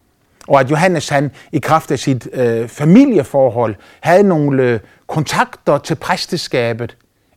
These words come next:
i Jerusalem. Øh, han var muligvis i, i, i familie med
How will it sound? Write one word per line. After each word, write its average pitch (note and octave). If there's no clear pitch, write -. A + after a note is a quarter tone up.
i D#3+
Jerusalem. G#2
Øh, A2+
han D#3
var D3
muligvis D3
i, C#3+
i, A#2+
i A2
familie D3+
med A2+